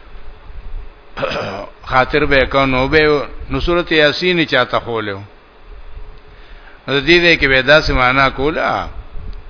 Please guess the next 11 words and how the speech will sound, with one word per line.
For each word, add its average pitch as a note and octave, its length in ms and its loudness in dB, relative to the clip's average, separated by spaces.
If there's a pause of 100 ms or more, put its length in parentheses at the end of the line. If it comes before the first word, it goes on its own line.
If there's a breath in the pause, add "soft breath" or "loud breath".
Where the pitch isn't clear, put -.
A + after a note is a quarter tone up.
(640)
چې C3+ 140 -2
دا E3 120 6
عیسی E3 320 4
علیه F#3 320 4
السلام D3 720 0 (760)
خپل E3+ 240 0
ملګري D3+ 480 4
ولېږل D3+ 520 2
یو C3 240 4
کلي A#2+ 320 -2
ته، G#2 180 -2